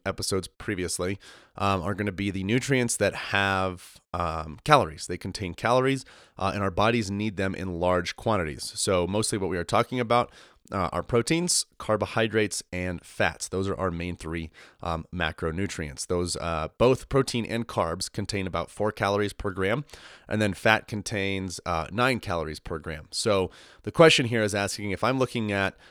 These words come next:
a food that has five grams of protein, ten grams of carbs, and fifteen grams of fat, and I'm looking at food B and it has the same exact thing, how do I know which one is better? So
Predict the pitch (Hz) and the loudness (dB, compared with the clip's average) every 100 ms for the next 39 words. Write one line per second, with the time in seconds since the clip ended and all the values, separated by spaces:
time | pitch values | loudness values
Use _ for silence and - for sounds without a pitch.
0 | - _ - 104 - 131 101 98 - 101 | -20 _ -2 -2 4 4 4 2 0 -2
1 | 101 87 101 95 92 92 - 110 107 98 | -2 -2 0 0 0 0 0 2 2 2
2 | 101 98 90 - 87 - 95 87 92 117 | 0 0 -4 -2 -2 -2 -6 -6 -4 -2
3 | 110 107 98 92 - 95 90 90 92 95 | -2 -2 -4 -8 -4 0 2 0 -2 -6
4 | 87 85 82 82 - 120 - 117 98 95 | -4 -4 -6 -10 -6 -4 -2 -4 -2 -2
5 | 87 - 92 85 - - - - - 107 | -4 -2 0 0 -4 -16 -20 -20 -6 0
6 | 107 101 95 80 _ _ _ 98 104 101 | 2 2 -2 -6 _ _ _ -2 0 -2
7 | 107 95 - 113 87 123 113 101 90 95 | -4 -4 -2 -2 0 2 2 2 0 -4
8 | 92 95 90 92 - 110 101 95 87 - | -2 0 0 -2 -2 -2 -2 -2 -4 2
9 | 151 143 113 95 - 113 117 110 98 87 | 4 4 2 0 2 4 6 4 2 0
10 | 87 82 - 80 76 92 87 - - - | -2 -4 -4 -6 -2 0 0 -4 -20 -20
11 | - - - - 135 120 101 | -20 -20 -16 0 6 6 6